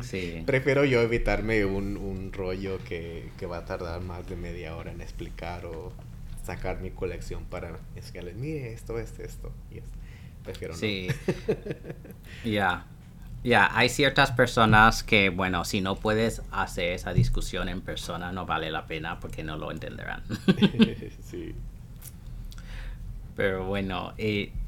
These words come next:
Speaker 1: Debra, muchísimas gracias por la pregunta. Yo creo que es una pregunta muy importante, ¿no? Pensar en cómo nuestra comunidad puede conectar a gente no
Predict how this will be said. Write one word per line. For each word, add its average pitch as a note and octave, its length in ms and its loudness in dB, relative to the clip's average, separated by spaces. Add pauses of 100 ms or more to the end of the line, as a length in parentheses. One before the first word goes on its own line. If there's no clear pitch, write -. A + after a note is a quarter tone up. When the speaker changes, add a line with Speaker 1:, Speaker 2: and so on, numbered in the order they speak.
Speaker 1:
Debra, A2 400 2
muchísimas G#2+ 640 -2
gracias F#2+ 340 -2
por G2+ 140 -2
la F2 160 -2
pregunta. F2+ 580 -2
Yo F#2+ 140 -2
creo F#2 180 -2
que G2+ 140 -2
es G2+ 100 -4
una A2+ 180 -2
pregunta G2+ 360 0
muy G#2 320 -2
importante, G2+ 680 -4
¿no? E2+ 180 -6
Pensar F#2 460 -4 (160)
en F2 220 -6
cómo F2+ 640 -4 (500)
nuestra G2 380 -6
comunidad E2+ 560 0
puede F#2 260 0
conectar F2 840 -2
a F2+ 200 0
gente F2 500 -4
no F2+ 440 -4